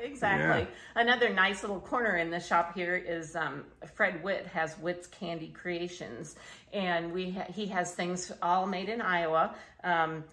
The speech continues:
Speaker 1: Kelowna Chocolates, of course, just fifteen miles up the road north
Speaker 2: Mm-hmm.
Speaker 1: here. Betty Jane's Candies, which comes from Dubuque, and the Almost Famous popcorn from Cedar Rapids.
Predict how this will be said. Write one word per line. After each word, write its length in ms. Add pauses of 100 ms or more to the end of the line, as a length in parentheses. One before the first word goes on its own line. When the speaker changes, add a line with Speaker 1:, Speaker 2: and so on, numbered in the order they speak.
(200)
Speaker 1:
Kelowna 320
Chocolates, 480
of 80
course, 260
just 220
fifteen 400
miles 280
up 180
the 60
road 260
north 240
Speaker 2:
Mm-hmm. 120
Speaker 1:
here. 280 (320)
Betty 240
Jane's 500
Candies, 640
which 240
comes 240
from 180
Dubuque, 580 (240)
and 140
the 80
Almost 420
Famous 360
popcorn 520
from 220
Cedar 320
Rapids. 640